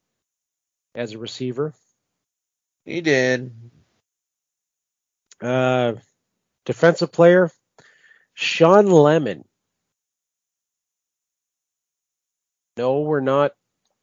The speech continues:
Speaker 1: going back in time. That was twenty twenty-two. Sean Lemon is representing the West. And, uh, Lorenzo Malden the fourth from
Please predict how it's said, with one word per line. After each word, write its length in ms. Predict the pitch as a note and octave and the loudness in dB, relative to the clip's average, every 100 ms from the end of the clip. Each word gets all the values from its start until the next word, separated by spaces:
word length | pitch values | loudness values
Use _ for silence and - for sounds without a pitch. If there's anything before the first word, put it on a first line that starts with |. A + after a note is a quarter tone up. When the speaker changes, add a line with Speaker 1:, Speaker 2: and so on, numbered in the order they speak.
| _ | _
Speaker 1:
going 320 | B2 C3 B2+ | -6 -6 -4
back 280 | B2 A#2+ A#2+ | -4 -4 -4
in 140 | B2+ | -6
time. 420 | - A#2+ G#2 G#2 A2 | -4 -6 -6 -8 -8
That 200 | G#2+ G#2 | -8 -8
was 440 | A2+ G#2+ - - _ _ _ _ _ _ - | -10 -12 -16 -18 _ _ _ _ _ _ -14
twenty 320 | A#2 A#2 A2+ | -10 -10 -12
twenty-two. 560 | - B2+ B2 - A#2 | -10 -8 -8 -10 -16
Sean 340 | A2 B2+ B2+ C3+ | -10 -6 -4 -2
Lemon 300 | C3 B2 B2 | -4 -4 -8
is 100 | G#2 | -6
representing 640 | B2 A#2+ A#2+ G2+ A2+ A2+ | -6 -6 -8 -10 -10 -10
the 80 | G#2+ | -12
West. 500 | G2+ A2 - - - _ _ _ _ _ _ _ _ _ _ _ - | -10 -10 -10 -14 -20 _ _ _ _ _ _ _ _ _ _ _ -8
And, 600 | A2 A2 A2 G#2 G#2 A2+ | -6 -6 -6 -10 -10 -8
uh, 280 | A2 G#2 G2 | -8 -8 -8
Lorenzo 840 | G2+ G#2 A2+ C#3+ D#3 D3 D#3 D3+ | -10 -10 -2 0 2 2 4 2
Malden 600 | C3+ C3 C3 C3 C#3+ C3+ | -2 -2 -2 0 -4 -4
the 100 | C3 | -8
fourth 640 | - _ - A3 F2+ - | -10 _ -12 -8 -8 -10
from 280 | - A2+ A2+ | -10 -10 -10